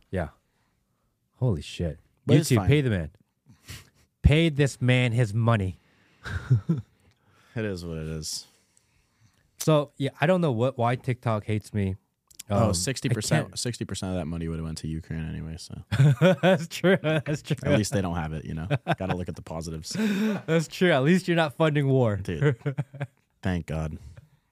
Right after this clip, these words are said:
Speaker 1: So you've been growing on, you've been growing on TikTok.
Speaker 2: Yeah.
Speaker 1: You're not on YouTube anymore. You're growing on X,
Speaker 2: Yep.
Speaker 1: and you're growing on Rumble.
Speaker 2: Yeah.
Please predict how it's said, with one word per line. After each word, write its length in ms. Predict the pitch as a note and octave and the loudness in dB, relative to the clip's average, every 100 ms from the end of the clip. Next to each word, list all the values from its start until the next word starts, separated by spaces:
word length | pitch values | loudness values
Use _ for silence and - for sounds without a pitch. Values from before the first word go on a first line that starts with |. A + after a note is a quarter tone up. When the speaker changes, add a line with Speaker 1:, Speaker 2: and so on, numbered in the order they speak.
| _ _ _ _ - _ _ _ - _ - - _ _ _ | _ _ _ _ -20 _ _ _ -20 _ -14 -14 _ _ _
Speaker 1:
So 120 | _ D#3+ | _ 4
you've 340 | D3+ C3 C#3+ | 4 0 -2
been 160 | C#3+ B2+ | 0 2
growing 340 | C#3 F#3+ F#3+ | 4 4 2
on, 180 | D3 C3+ - _ _ _ _ _ _ | 0 -2 -4 _ _ _ _ _ _
you've 160 | A#2+ | -2
been 160 | A2 B2 | 2 2
growing 260 | A2 B2+ D3 | 4 2 2
on 100 | C3 | 0
TikTok. 560 | A2+ F#2 F#2 F2+ F2+ _ _ | -4 -2 -2 -2 -4 _ _
Speaker 2:
Yeah. 260 | G#2 F2 D2+ G#2+ - | -6 -6 -6 -14 0
Speaker 1:
You're 180 | A2 | 2
not 360 | G2 F#2+ G#2+ C#3+ | 2 2 2 4
on 180 | C#3+ B2+ | 2 0
YouTube 360 | A2 - G2 | -2 -4 -4
anymore. 560 | F2+ F2 E2+ E2 E2 E2 - | -2 -2 -4 -4 -4 -6 -6
You're 100 | F#2 | -6
growing 360 | - A#2 C#3 | 2 4 4
on 160 | C#3+ B2+ | 2 0
X, 420 | F2+ F#2 - - _ | -2 -6 -12 -20 _
Speaker 2:
Yep. 180 | F#2 G#2 | -4 0
Speaker 1:
and 100 | A2+ | 0
you're 80 | F#2 | 2
growing 300 | A#2 B2 A#2+ | 2 2 0
on 160 | G2+ | -2
Rumble. 360 | F2 B2 D#2+ C#2 _ | -2 -2 -4 -12 _
Speaker 2:
Yeah. 220 | A2 G2 | -2 -2